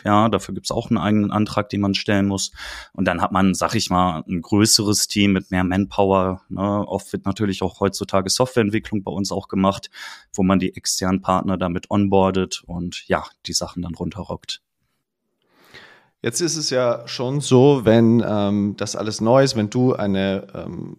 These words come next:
Speaker 2: Stelle bist, die man so auch nicht im, äh, Unternehmen kannte, ähm, dann gibt's sicherlich Leute, die dem Ganzen teilweise wahrscheinlich ein bisschen skeptischer auch, äh, gegenüberstehen, teilweise auch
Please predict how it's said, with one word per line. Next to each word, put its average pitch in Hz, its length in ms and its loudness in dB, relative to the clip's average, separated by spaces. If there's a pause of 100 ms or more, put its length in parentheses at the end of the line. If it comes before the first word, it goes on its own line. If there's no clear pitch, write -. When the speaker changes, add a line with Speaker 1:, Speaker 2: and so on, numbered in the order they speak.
Speaker 2:
Stelle 120 380 0
bist, 120 260 -4
die 104 60 -2
man 101 140 2
so 113 120 0
auch 104 140 0
nicht 110 200 -2
im, 95 220 -4
äh, - 120 -10
Unternehmen 95 500 -4
kannte, 117 500 -4 (640)
ähm, 92 440 -2 (240)
dann 101 480 0
gibt's - 220 -4
sicherlich 104 280 -2
Leute, 104 300 4
die 98 320 -4
dem 90 180 -4
Ganzen 90 640 -4
teilweise 87 440 -4
wahrscheinlich 82 300 -10
ein 80 40 -12
bisschen - 200 -16
skeptischer - 560 -4
auch, 101 160 -4
äh, 95 220 -4
gegenüberstehen, 95 840 -2
teilweise 80 500 -6
auch - 280 -4